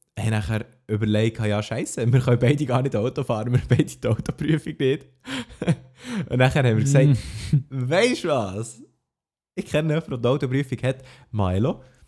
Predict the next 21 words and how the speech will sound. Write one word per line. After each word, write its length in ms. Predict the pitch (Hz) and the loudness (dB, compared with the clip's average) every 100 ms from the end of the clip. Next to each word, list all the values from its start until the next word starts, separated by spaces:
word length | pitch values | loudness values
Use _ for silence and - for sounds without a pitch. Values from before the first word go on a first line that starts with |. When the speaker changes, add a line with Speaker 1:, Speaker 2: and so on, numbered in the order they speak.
| _ _ _ - | _ _ _ -12
Speaker 1:
da 80 | |
kommst 200 | 120 110 | -6 -4
du 60 | 101 | -2
ins 100 | 101 | -2
Spiel. 300 | - 90 85 _ _ _ - | -2 -4 -4 _ _ _ 0
Speaker 2:
Da 140 | 165 | 2
kommen 200 | 156 156 | 6 8
wir 40 | |
nicht 140 | 147 147 | 8 6
ins 80 | 147 | 4
Spiel. 160 | - 156 | 2 6
Dann 100 | 147 | 8
haben 80 | |
sie 140 | 143 143 | 8 8
mir 180 | 156 175 | 8 6
gefragt, 520 | - 151 170 170 - | 2 2 2 0 2
jo, 420 | 139 151 170 170 - _ _ _ | 6 6 6 2 -4 _ _ _
willst 180 | 135 135 | 0 4
du 40 | 147 | 6
mitkommen? 500 | 170 - 180 185 - - | 6 4 2 4 2 2
Eigentlich 360 | 160 170 180 | 4 6 6